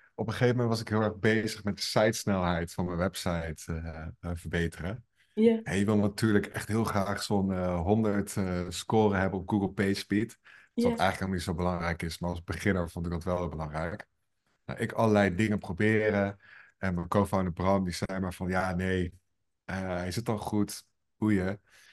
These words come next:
Speaker 1: Nou, op een gegeven moment heb ik een plugin geïnstalleerd. Eh,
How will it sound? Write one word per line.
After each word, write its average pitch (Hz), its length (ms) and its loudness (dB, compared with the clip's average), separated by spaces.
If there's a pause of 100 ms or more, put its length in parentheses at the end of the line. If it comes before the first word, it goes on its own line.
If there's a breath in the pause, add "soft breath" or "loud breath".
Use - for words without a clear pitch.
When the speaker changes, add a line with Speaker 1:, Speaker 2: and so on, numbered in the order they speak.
(280 soft breath)
Speaker 1:
Nou, 98 180 2
op - 80 -16
een 110 60 -2
gegeven 101 160 2
moment 117 180 2
heb 98 80 -4
ik - 60 -14
een 110 80 2
plugin 120 300 2
geïnstalleerd. 107 840 0 (540)
Eh, 92 460 0